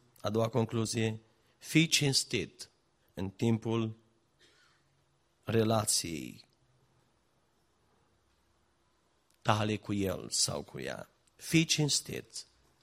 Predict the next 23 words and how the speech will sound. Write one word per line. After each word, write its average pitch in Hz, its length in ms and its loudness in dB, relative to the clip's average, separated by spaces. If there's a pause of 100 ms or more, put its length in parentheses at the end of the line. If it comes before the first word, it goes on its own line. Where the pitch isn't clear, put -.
(1500)
Cineva 131 580 4
mi 123 100 -2
s-a - 160 0
plâns 120 320 0
odată, 113 760 -2 (380)
au 101 180 0
stabilit 98 480 0
data 101 300 -4
anunții 87 760 -6
și - 220 -4
el 95 280 -6
încă 135 600 -4 (280)
mai 123 400 -2
continua 117 560 -6
să 113 140 -8
se - 140 -2
întâlnească 104 920 -8 (480)
cu 87 140 -2
alta - 520 -6 (680)
în 64 140 -12
ascuns. - 680 -8
Fii 139 160 -2
cinstit. - 720 -10